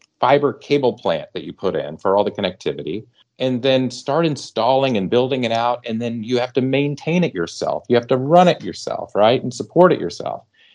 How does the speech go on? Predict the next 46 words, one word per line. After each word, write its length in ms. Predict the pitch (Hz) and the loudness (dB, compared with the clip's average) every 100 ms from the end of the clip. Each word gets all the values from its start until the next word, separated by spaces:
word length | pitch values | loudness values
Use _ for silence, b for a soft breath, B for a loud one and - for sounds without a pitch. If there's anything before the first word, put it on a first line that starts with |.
| b b _ | b b _
And 220 | 123 127 | -2 -2
so 140 | - 135 | 0 2
that's 280 | 147 208 - | 4 2 2
why 140 | 139 | 0
many 220 | 123 123 120 | 2 -2 -4
companies 560 | - 123 123 120 107 | -4 -4 -2 -4 -6
just 320 | - 113 - | -8 -8 -10
kind 200 | - 120 | -6 -2
of 100 | 101 - _ | -2 -6 _
gave 240 | 120 139 | 2 6
up 340 | 120 131 98 98 | 8 6 4 -2
and 140 | 92 | -10
said, 260 | - 92 87 _ _ _ 107 | -4 -4 -6 _ _ _ -12
you 80 | |
know, 100 | 87 | -10
"Let's 240 | 85 120 - | -2 -2 0
just 200 | 170 - | -8 -2
stick 200 | - - | -2 0
it 80 | 98 | 4
all 160 | 127 | 4
in 60 | 120 | 4
the 60 | 117 | -4
public 360 | 131 110 98 | -8 -6 -6
cloud 360 | - 117 95 - | -4 -2 -2 -4
'cause 180 | 95 92 | -6 -6
it's, 240 | 92 - | -12 -16
it's 180 | 104 95 | -14 -14
ready 320 | 85 107 110 | -2 2 2
to 80 | 95 | 0
go." 180 | 85 90 - _ _ _ _ - | -2 -2 -4 _ _ _ _ -8
Even 260 | 123 120 120 | -4 -2 -2
if 120 | 110 | -2
it's 260 | 107 - _ - | -4 -8 _ -8
more 220 | 101 101 | -2 -2
expensive 680 | 98 - 95 95 98 95 95 | -2 -4 -4 -2 0 0 2
and 100 | 92 | 0
they're 100 | 90 | -2
gonna 120 | 92 | -4
kill 260 | 92 104 95 | -4 -6 -4
me 100 | 95 | -4
on 160 | 90 92 | -6 -6
egress 420 | 90 90 90 - | -4 0 0 0
costs 340 | 90 87 87 | 0 0 0
by 120 | 87 | -6
moving 320 | 85 87 90 82 | -4 -4 -4 -2
data 280 | 82 85 | 0 -2